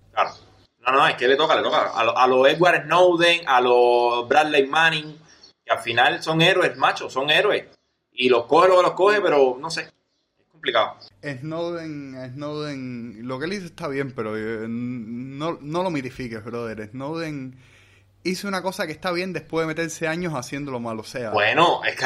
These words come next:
Speaker 2: todavía,
Speaker 1: imagínate tú, claro.
Speaker 2: a ver, to-, todavía hay que reconocer que él lo que hizo estuvo bien, pero que Snowden se metió una pila de años viviendo del chiste.
Speaker 1: <laughs>
Speaker 2: Literalmente.
Speaker 1: Está bien,
Speaker 2: O sea,
Speaker 1: está
Speaker 2: las
Speaker 1: bien, es
Speaker 2: cosas,
Speaker 1: verdad.
Speaker 2: las cosas como son.
Speaker 1: Es verdad, es verdad, es verdad, es verdad.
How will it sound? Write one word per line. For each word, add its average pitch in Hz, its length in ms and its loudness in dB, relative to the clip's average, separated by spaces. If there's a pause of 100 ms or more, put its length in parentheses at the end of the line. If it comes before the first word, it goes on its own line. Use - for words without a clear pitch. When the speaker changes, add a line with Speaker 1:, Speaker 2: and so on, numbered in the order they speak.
(120)
Speaker 2:
todavía, 131 120 0 (140)
Speaker 1:
imagínate 135 300 0
tú, 113 120 -6 (200)
claro. - 320 -2
Speaker 2:
a 139 140 -4
ver, 143 260 -2 (120)
to-, - 200 -6 (240)
todavía 151 300 4
hay 196 40 -6
que 196 120 -4
reconocer 160 580 -6
que 135 280 -10
él 147 240 -4
lo 127 140 -6
que 143 100 -4
hizo 151 180 -4
estuvo 156 360 -6
bien, 170 240 -4
pero 143 200 -6
que 117 120 -8
Snowden 139 320 -6
se 127 120 -12
metió 117 180 -10
una 147 140 -6
pila 151 160 -4
de 156 60 -2
años 180 220 -6
viviendo 139 460 -6
del 113 140 -6
chiste. - 380 -6 (380)
Speaker 1:
<laughs> - 400 -4
Speaker 2:
Literalmente. 135 560 -4 (540)
Speaker 1:
Está 101 180 -2
bien, 98 120 -4
Speaker 2:
O - 20 -6
sea, 101 160 2
Speaker 1:
está 156 180 0
Speaker 2:
las 95 140 2
Speaker 1:
bien, 98 100 -2
es - 60 4
Speaker 2:
cosas, - 140 0
Speaker 1:
verdad. - 160 -4
Speaker 2:
las 143 160 -6
cosas 175 280 -2
como 143 180 -8
son. 107 220 -8
Speaker 1:
Es 110 120 2
verdad, 107 320 0
es 120 40 -6
verdad, 98 280 -4
es 90 60 -12
verdad, 90 160 -14
es 90 60 -20
verdad. 85 100 -20